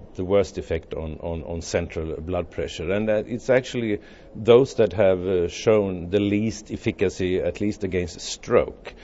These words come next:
And that means that we probably could have in the future other agents that have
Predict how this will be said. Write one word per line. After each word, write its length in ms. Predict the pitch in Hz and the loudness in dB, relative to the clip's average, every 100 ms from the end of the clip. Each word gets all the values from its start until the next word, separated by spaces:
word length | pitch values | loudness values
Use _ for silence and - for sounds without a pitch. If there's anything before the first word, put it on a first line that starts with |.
| - - - | -20 -20 -12
And 160 | - 90 | -8 2
that 280 | 110 110 95 | 4 4 0
means 720 | 107 113 120 92 - - - - | 2 2 2 -2 -8 -16 -18 -14
that 480 | 82 95 87 - 87 | -2 0 0 -4 -10
we 320 | 87 92 85 87 80 | -4 -4 -4 -10 0
probably 440 | 113 120 117 104 | 2 2 0 -2
could 300 | - - 95 | -4 -4 2
have 280 | 92 87 - - - - | 2 2 -4 -20 -20 -10
in 80 | 87 | -6
the 80 | 85 | -4
future 540 | - 113 - 90 85 - - | -2 -2 -2 -2 -2 -6 0
other 280 | 123 143 117 | 2 4 2
agents 460 | 92 85 73 80 - | 2 -2 -4 -8 -2
that 180 | 87 87 | 0 2
have 220 | 87 | 0